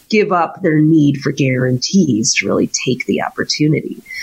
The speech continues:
Cancers actually, I think, are the ones who will have it easier. And I'm not just telling you that, because your luck is around relationships and cancers are naturally relationship oriented. What you will have to go against is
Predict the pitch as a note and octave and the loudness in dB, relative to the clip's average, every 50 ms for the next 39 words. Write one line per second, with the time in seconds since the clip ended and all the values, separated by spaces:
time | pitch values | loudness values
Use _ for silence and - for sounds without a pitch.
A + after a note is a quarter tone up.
0 | - - - - - - - A#3 C4 D4+ D#4+ D#4 - - - F3 D#3+ D#3 - - | -10 -10 -12 -10 -8 -2 0 2 2 2 2 0 0 -2 0 0 0 0 0 0
1 | C3+ E3+ E3 - - D3 D3+ D3+ D#3+ - D3 G3+ A3+ - F#3+ D#3 D3 D3 D3 D#3 | -2 -2 -4 -4 -4 -2 -2 -2 -2 0 -2 -2 -2 -2 -2 0 0 0 0 0
2 | D3+ D3 C#3+ D#3 D#3 D#3 D#3 D3+ D3+ D3 - C#3+ D3+ D3+ D3+ D3+ C#3+ D3 C#3+ C#3 | -2 -2 -2 0 0 0 0 0 -2 -2 -2 -2 -2 -2 -2 -2 -4 -2 -2 0
3 | C#3 D3+ D3+ C#3+ D3 F3+ F3+ F3+ E3+ D3 C#3+ C#3 C#3+ D3 D3 D3 - - C3 - | 2 2 2 0 0 0 0 0 0 0 0 0 0 0 -2 -4 -6 -8 -8 -8
4 | - - - C3+ C3+ C#3 D3+ E3+ E3+ F3+ E3+ F#3 F3+ F#3 F#3 F#3 - E3+ E3 - | -8 -4 -4 -2 -2 0 0 2 2 2 2 2 0 0 0 -2 -4 -6 -4 -2
5 | E3 D#3 D3+ - _ _ - - - - - - - G3 A3+ A3+ G#3 F#3+ F3+ F3 | -2 -2 -2 -4 _ _ -20 -20 -20 -20 -20 -8 0 2 2 2 4 2 0 0
6 | F3 - G3 E3 D#3+ D#3 D3 D3+ C#3+ C#3 C#3+ C#3 C#3 C#3+ C#3+ D3 C#3+ C#3+ C#3 C#3 | 0 0 -2 0 0 0 0 0 -2 -2 -4 -2 0 2 2 4 4 4 4 2
7 | - - F#3+ G3 G3 - - A#3+ A#3 A#3 A#3 - - D3 D3+ - - - E3 D#3 | 0 2 2 2 2 2 2 0 0 -2 -4 -8 -4 -4 -4 -4 -2 -2 -2 -2
8 | D#3 D#3 - E3 D3+ D3 C#3 C3+ C#3 C#3+ C3 B2+ B2+ - - - B2+ C3 C3+ C3 | -2 -2 -4 -2 -2 -2 -2 -2 0 0 0 -2 -2 -4 -4 -2 0 0 0 0
9 | C3 C3+ C3 C3+ C3+ C3+ C3 C3 - - - - - - - - - - - - | 0 0 2 2 2 2 0 -2 -4 -4 -4 -4 -4 -6 -8 -10 -6 -4 -4 -2
10 | - A2 - - - - - - - - - - - - - - - - - F#3 | 0 -2 -2 -4 -6 -6 -6 -6 -8 -8 -14 -14 -14 -14 -14 -4 -4 0 2 2
11 | F3+ D#3+ G#3 D#4 F4+ F#4 D4+ A3 F3 - - E3+ D3+ E3+ D#3 D#3 D#3 D3+ D3+ C#3+ | 2 2 2 2 2 2 2 2 0 -2 -4 -4 -2 0 0 0 0 0 0 -2
12 | C#3 C#3 C#3 C#3 - - C#3+ D3 D3 C#3+ - | -2 -2 -4 -4 -4 -2 -2 -2 -2 -4 -8